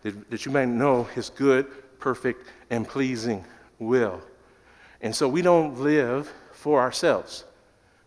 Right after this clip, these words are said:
We live for Jesus, and I live for you, for your good. You live for my good and the good of,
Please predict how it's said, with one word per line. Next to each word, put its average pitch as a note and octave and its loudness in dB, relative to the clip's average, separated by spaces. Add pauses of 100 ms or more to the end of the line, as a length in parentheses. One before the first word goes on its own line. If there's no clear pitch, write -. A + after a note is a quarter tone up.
We C3+ -4
live C#3+ 4
for C3+ -2
Jesus, C3 -2
and C3+ 0
I C3+ 4
live C3 2
for C3+ -4
you, C3 -2
for - -4
your C#3 4
good. G#2 -4 (580)
You D3 -2
live F3+ 6
for D#3 -4
my D#3+ 4
good C#3 4
and C#3 2
the C3 -2
good C#3+ 4
of, C#3+ 0